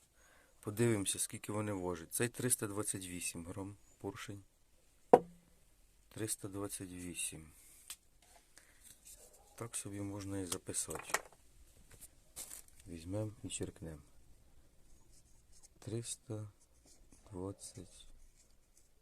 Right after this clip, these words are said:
вісім єсть. І ось з коробки ще один поршень. Приходять вони в такій гарній упаковці.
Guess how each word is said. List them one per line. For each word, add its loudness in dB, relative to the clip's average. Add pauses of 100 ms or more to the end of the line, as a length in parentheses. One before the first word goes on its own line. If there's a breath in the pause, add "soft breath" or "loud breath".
(480)
вісім -12 (140)
єсть. -6 (2250)
І 2
ось 4
з 2
коробки 4
ще 8
один 8
поршень. 0 (160)
Приходять 6
вони 6
в 6
такій 6 (1500)
гарній 6
упаковці. 0